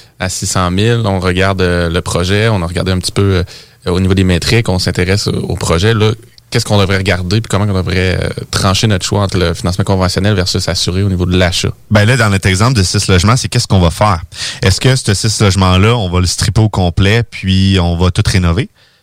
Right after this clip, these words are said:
Speaker 2: Si on fait ça, ben ultimement, tu veux pas aller te mettre un financement de départ que tu vas être pogné cinq ans, que tu pourras pas, euh, rien faire.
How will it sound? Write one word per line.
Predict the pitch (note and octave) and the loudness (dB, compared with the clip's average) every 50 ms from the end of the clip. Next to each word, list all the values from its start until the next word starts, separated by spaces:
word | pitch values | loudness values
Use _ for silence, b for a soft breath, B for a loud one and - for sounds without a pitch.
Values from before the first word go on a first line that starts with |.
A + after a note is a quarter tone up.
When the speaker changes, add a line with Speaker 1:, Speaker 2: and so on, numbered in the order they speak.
| b b | b b
Speaker 2:
Si | - - - - A2+ A#2 | -2 -2 0 2 2 2
on | A2+ | 2
fait | F#2 - - F2 E2 | 0 -2 -2 -2 -2
ça, | - - A#2 B2+ C#3+ C3 | 0 0 2 2 2 2
ben | F#2 E2+ D#2+ D#2+ D#2+ | 2 2 2 2 2
ultimement, | E2 E2 - - - F2+ F2 F#2+ A#2+ B2+ | 0 0 0 -2 0 0 2 2 2 2
tu | - - - | 0 -4 -2
veux | F2+ E2+ | -2 -2
pas | - - A2+ A2+ A2+ G2 | 0 2 2 4 4 2
aller | F2 E2+ E2+ | 2 0 -2
te | - - | -2 -2
mettre | F#2+ G2 A2 - - | 0 0 0 2 0
un | F2+ | -2
financement | E2 - - F#2 E2+ E2+ - - G2 G2+ | -2 -2 -2 0 0 0 0 0 0 0
de | F#2+ | 0
départ | F2+ F2 E2+ - F#2+ G#2 A2+ A#2 G2+ | 0 -2 0 2 2 2 2 0 0
que | - F2+ | 0 -2
tu | E2+ - - F2+ | -2 -2 -2 -2
vas | F2+ | -2
être | E2+ - | -2 -2
pogné | _ - F#2+ F2 F2+ G2 G2+ | _ 0 0 0 2 0 0
cinq | - - - F2 E2+ D#2+ G2 | 0 0 -2 -4 -2 -2 -2
ans, | G#2+ A2+ | -2 -2
que | - - | -2 -6
tu | - | -2
pourras | - G2+ E2+ D#2+ | -2 0 0 0
pas, | - - G2 | 0 2 2
euh, | G2 G2+ G#2 G2 F2+ E2+ D#2+ | 4 4 4 2 2 0 0
rien | D#2 F2 F2 F2 E2+ | 0 0 0 0 0
faire. | - - G#2+ G#2 E2+ | 0 0 0 0 -2